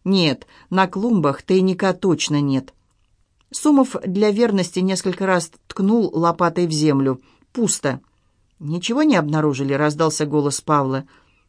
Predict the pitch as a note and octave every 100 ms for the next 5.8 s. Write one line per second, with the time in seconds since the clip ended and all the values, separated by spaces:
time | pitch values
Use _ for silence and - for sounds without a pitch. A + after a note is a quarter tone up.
0 | _ - C3+ C#3+ C#3+ - F3 E3+ - D3+
1 | - C#3+ G3 G3+ D#3 D3 D3+ D3+ D3+ E3
2 | C#3+ E3 F3+ F#3 C#3+ - C#3+ C3+ - _
3 | _ _ - B3 C4 A#3 A3 A3 G#3 G#3
4 | A3+ G#3+ G#3 G#3 G3+ A3 G#3+ G#3+ G#3+ G3+
5 | G3+ - G3+ A#3+ C#4 F3 C3+ A2+